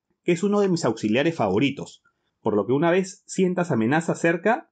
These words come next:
la sueltas, y la mina buscará solo al objetivo para derribarlo. Como auxiliar derecho, el misil de fijación rápido. Con este misil podemos, una vez tenemos al caza estelar enemigo cerca,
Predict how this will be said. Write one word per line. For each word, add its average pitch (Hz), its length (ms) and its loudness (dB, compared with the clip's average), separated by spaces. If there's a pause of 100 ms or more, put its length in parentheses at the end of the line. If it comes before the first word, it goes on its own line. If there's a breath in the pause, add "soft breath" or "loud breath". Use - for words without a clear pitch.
(120)
la 101 140 -2
sueltas, - 640 -4 (280)
y 113 120 0
la 110 120 0
mina 175 200 2
buscará 147 400 0
solo 196 320 0
al 180 80 2
objetivo 156 520 0
para 127 200 0
derribarlo. 110 680 -2 (800)
Como 113 220 0
auxiliar 110 420 0
derecho, 180 580 0
el 110 140 0
misil 170 300 -2
de 170 80 -2
fijación 139 480 -2
rápido. 98 440 -2 (480)
Con 107 200 0
este 139 180 0
misil 180 400 0
podemos, 143 400 2
una 170 200 2
vez 190 200 0
tenemos 156 380 0
al 113 100 0
caza 151 240 -2
estelar 139 320 0
enemigo 139 400 0
cerca, 156 500 -2